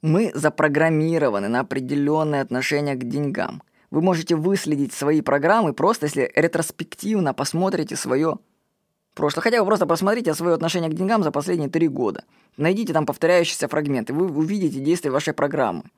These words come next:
Перестаньте ее выполнять просто-навсего. Защитите себя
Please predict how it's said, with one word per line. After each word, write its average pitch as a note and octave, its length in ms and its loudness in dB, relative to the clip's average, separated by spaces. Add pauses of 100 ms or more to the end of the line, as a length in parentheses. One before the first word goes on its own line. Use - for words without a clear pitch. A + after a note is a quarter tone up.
(480)
Перестаньте A#3 680 0
ее G#3+ 160 2
выполнять G#3 600 2
просто-навсего. F3+ 800 -2 (340)
Защитите F3 520 -2
себя F3 400 2